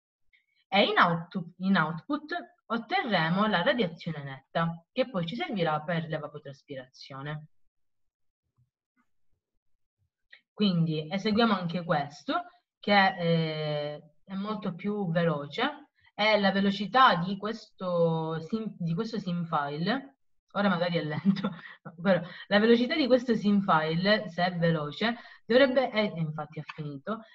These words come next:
è data dal fatto che non deve leggere il, i file dem e Skyview, che sono, come vi ho detto prima, dei file abbastanza pesanti. Quindi ha finito, ci ha calcolato questa radiazione netta, andiamo a visualizzarla.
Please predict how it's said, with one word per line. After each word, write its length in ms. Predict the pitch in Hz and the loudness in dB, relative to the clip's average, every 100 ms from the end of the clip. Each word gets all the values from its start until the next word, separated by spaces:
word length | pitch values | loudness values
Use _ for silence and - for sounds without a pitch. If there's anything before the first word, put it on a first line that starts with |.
| - | -8
è 140 | 262 | -2
data 260 | 285 254 208 | 4 6 8
dal 180 | 233 285 | 6 6
fatto 320 | 240 208 220 | 2 2 0
che 120 | 214 | 0
non 220 | 202 254 247 | 2 4 4
deve 240 | 190 226 | 4 6
leggere 580 | 220 175 165 180 175 180 | 6 4 4 4 6 4
il, 260 | 220 226 233 | 2 -2 -2
i 80 | |
file 400 | 226 170 170 202 | 0 2 2 2
dem 240 | 196 170 175 | 2 0 0
e 100 | 165 | -2
Skyview, 460 | 165 156 147 156 147 _ _ | -4 -8 -6 -8 -10 _ _
che 120 | - | -6
sono, 300 | - 214 202 | -2 0 0
come 160 | 185 196 | 2 2
vi 100 | 220 | 2
ho 60 | |
detto 280 | 196 170 240 | 0 -2 -4
prima, 240 | 220 175 180 | -2 -2 -2
dei 140 | 254 | -2
file 360 | 160 156 160 170 | -2 -2 -4 -6
abbastanza 580 | 208 175 147 - 151 139 | -4 -4 -6 -14 -16 -18
pesanti. 580 | - _ 131 139 165 165 165 _ _ _ _ _ _ _ _ _ _ _ _ | -20 _ -20 -14 -8 -8 -10 _ _ _ _ _ _ _ _ _ _ _ _
Quindi 480 | - 226 196 175 190 | -2 2 2 2 0
ha 140 | 170 233 | 2 2
finito, 840 | 233 208 175 160 156 294 359 - _ _ | 2 -2 -2 -2 2 2 0 -10 _ _
ci 120 | - 220 | -2 -2
ha 60 | |
calcolato 540 | - 220 214 240 254 202 | 0 -2 2 0 2 0
questa 240 | 220 - | -2 0
radiazione 580 | 180 180 180 - 247 370 | -2 -2 -6 -4 -2 0
netta, 360 | 160 151 - | -2 -4 -4
andiamo 240 | 311 196 170 | -2 0 -2
a 60 | |
visualizzarla. 960 | 160 147 147 135 135 139 143 160 165 165 | -4 -6 -12 -14 -12 -10 -8 -2 -2 -4